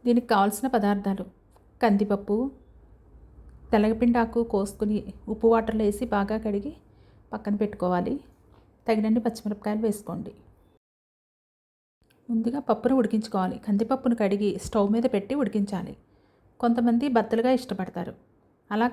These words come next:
కావాలనుకున్న వారు బద్దలుగా ఉడికాక ఈ పచ్చిమిరపకాయలు కూడా వేసి ఉడికించాక తెలగపిండి ఆకును వేసుకోండి. మెత్తగా కావాలనుకున్న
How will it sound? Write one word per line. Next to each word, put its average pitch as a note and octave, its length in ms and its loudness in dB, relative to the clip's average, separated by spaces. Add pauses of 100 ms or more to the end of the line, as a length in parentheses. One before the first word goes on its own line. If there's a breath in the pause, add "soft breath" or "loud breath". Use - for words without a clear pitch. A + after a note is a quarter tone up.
కావాలనుకున్న A3+ 580 2
వారు B3+ 180 -2
బద్దలుగా A3 460 -2
ఉడికాక G#3+ 320 -4 (640 soft breath)
ఈ - 20 4 (360)
పచ్చిమిరపకాయలు A3+ 680 0
కూడా G#3+ 200 0
వేసి G3+ 220 -2 (120)
ఉడికించాక G#3+ 480 -2 (120)
తెలగపిండి G#3+ 480 0
ఆకును B3 240 0
వేసుకోండి. G3 480 -4 (460 soft breath)
మెత్తగా A3+ 420 0 (100)
కావాలనుకున్న B3 540 2